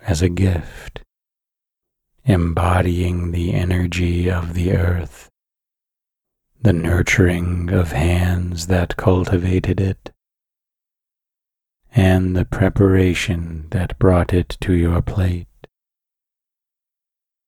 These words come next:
Your intention might whisper a gentle thank you, acknowledging this circle of giving and receiving.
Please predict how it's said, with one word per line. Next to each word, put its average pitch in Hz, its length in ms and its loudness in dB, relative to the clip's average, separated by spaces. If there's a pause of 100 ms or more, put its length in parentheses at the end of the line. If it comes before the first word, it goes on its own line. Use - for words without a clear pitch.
(400)
Your 85 300 0
intention 90 840 0
might 92 380 0
whisper 95 1000 0
a 95 280 2
gentle 95 640 0
thank 98 540 0
you, 82 320 -2 (1300)
acknowledging 85 1080 2
this 78 240 -2
circle 87 840 0
of 85 320 0
giving 85 560 0
and 85 420 0
receiving. 85 1000 0